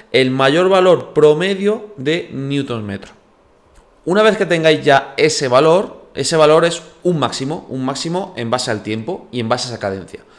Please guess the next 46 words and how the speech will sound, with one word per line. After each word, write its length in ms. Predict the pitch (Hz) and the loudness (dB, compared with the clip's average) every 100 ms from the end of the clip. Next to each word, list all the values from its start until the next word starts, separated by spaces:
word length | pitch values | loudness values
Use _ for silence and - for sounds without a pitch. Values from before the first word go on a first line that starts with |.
| - - - - | -20 -20 -20 -14
Si 160 | - | -2
yo 100 | 135 | 0
quiero 160 | 170 196 | 2 2
trabajar 320 | 190 185 170 | 2 2 0
en 60 | 160 | -2
el 60 | |
futuro 560 | - 151 160 165 139 135 | -2 -2 0 0 0 -2
trabajo 420 | 127 131 139 135 | 0 0 0 -4
relacionado 500 | 123 120 123 120 113 | -4 -6 -6 -4 -2
con 180 | 117 110 | 0 -2
el 120 | 104 | -2
torque, 380 | 143 175 147 180 | -2 -2 -4 -8
tendré 300 | 196 117 120 | -6 -6 -4
que 80 | 151 | -4
secuenciar 440 | 156 139 131 143 | -4 -4 -4 -6
sistemas 400 | 139 127 135 139 | -8 -8 -6 -4
de 60 | 131 | -4
entrenamiento 680 | 127 123 131 156 147 160 - | -6 -6 -4 -6 -6 -8 -8
en 160 | 117 110 | -8 -6
base 180 | 127 | -6
a 100 | 139 | -8
ese 60 | 135 | -6
porcentaje. 600 | 123 110 101 113 - 98 _ _ - | -8 -8 -6 -6 -6 -18 _ _ -6
Pero 200 | 156 277 | 2 4
ojo, 280 | 269 143 - | 2 -2 -6
no 80 | 143 | -6
se 100 | 180 | -4
trata 220 | 180 175 | -2 0
de 60 | 165 | 0
utilizar 540 | 151 147 156 151 - - | -2 -2 0 -2 -2 2
el, 420 | 151 147 143 143 | 4 4 2 2
la 140 | 139 | 2
misma 260 | 143 139 143 | 0 -4 -2
cantidad. 440 | 135 135 175 98 - _ _ | -2 -2 -6 -8 -16 _ _
Imaginaros 640 | 98 113 123 127 143 185 - | -12 -10 -4 0 2 0 -4
que 80 | - | -12
sacáis 500 | 113 117 139 180 - | -8 0 2 0 -2
sesenta 420 | 127 120 127 123 | -10 -6 -6 -4
newton 300 | 123 120 123 | -6 -6 -8
metros, 380 | 123 147 185 208 208 - - - | -6 -4 -4 -4 -6 -20 -20 -14
un 100 | 123 | -8
deportista 540 | 120 123 - 143 143 | -4 -4 -4 -6 -4
de 100 | 151 | -4
sesenta 380 | 120 117 120 110 | -6 -8 -6 -6
kilos, 240 | 104 98 - - | -6 -12 -14 -12
¿vale? 260 | 110 147 | -8 -6